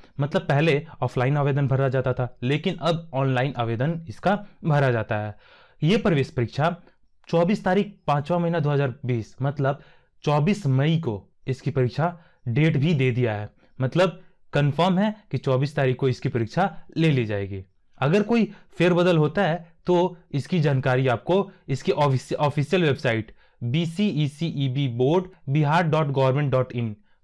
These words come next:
पर आप जाके पता कर सकते हैं। डेली आप विजिट कर सकते हैं इसको। ऑनलाइन आवेदन हेतु अभ्यर्थी परिषद के उक्त वेबसाइट, जो कि ये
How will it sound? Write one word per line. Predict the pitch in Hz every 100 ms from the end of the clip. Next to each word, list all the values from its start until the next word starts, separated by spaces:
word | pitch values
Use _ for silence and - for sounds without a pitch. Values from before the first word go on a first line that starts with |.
| -
पर | 160
आप | 139 139
जाके | 123 120 185 208 208 _ _
पता | 139 131
कर | 113 110
सकते | 113 - 117
हैं। | 110 - - 120
डेली | 123 135
आप | 135
विजिट | 135 147 147
कर | 180
सकते | 202 -
हैं | 214
इसको। | 208 196 - _
ऑनलाइन | 147 156 170 233
आवेदन | 233 208 196 156
हेतु | 120 107 98 _ _ _ _ -
अभ्यर्थी | 131 131 127 131 160
परिषद | - 131 180 180
के | 170 196 175
उक्त | 165 165
वेबसाइट, | 143 120 123 113
जो | 110
कि | 120 131
ये | 117 113